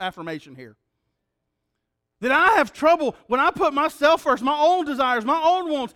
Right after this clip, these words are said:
And can I tell you, that's as quickly as you can demolish yourself is when you hop in the driver's seat of your life. Again, to quote the great theologian Carrie Underwood, "Jesus, take the wheel."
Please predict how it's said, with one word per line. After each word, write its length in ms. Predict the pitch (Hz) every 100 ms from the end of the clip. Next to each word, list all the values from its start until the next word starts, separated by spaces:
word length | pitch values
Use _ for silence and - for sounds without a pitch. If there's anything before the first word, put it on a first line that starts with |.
| _ -
And 100 | 254
can 80 |
I 100 | 320
tell 200 | - 359
you, 140 | 359 302 - -
that's 280 | 311 359
as 100 | 285
quickly 540 | - - 349 359 370 330
as 80 | 285
you 100 | 339
can 180 | 311
demolish 560 | 262 240 269 330 349 -
yourself 480 | 339 - 254 233 226 _ -
is 100 | 226
when 180 | 262 220
you 240 | 370 440
hop 320 | 247 262 -
in 80 | 240
the 80 | 208
driver's 380 | 185 180 170 -
seat 200 | 180 151
of 80 |
your 160 | 143 127
life. 120 | 113 _ _ _ _ _ _ _ _ _ _ _ _ _ _ _ _ _ _ _ _ _ _ _ _ _ _ _
Again, 300 | 127 220 240
to 80 | 196
quote 300 | 214 233 202
the 80 | 175
great 280 | 214 220
theologian 460 | 220 214 208 202 170
Carrie 300 | 180 208 196
Underwood, 420 | 185 160 135 135
"Jesus, 300 | 165 202 175
take 180 | 196 175
the 80 | 170
wheel." 240 | 147 120